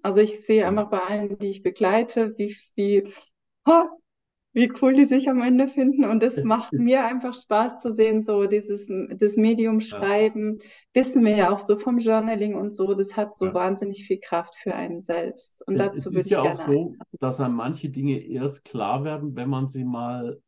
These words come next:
Speaker 2: äh, strukturiert zu Papier bringt, ne? Oder zu
Speaker 1: Genau.
Speaker 2: Bildschirm bringt oder wo auch immer hinbringt.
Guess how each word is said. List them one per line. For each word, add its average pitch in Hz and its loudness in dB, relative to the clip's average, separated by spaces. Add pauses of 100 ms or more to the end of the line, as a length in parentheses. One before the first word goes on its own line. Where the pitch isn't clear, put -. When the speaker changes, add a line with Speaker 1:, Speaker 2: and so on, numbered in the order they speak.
Speaker 2:
äh, 120 -12
strukturiert 123 -8
zu 135 -10
Papier 120 -10
bringt, 80 -14
ne? 101 -10
Oder 104 -2
zu - -14 (200)
Speaker 1:
Genau. 107 0
Speaker 2:
Bildschirm 90 -16 (140)
bringt 87 -10
oder 90 -10
wo 101 -8
auch 110 -10
immer 120 -10
hinbringt. 87 -16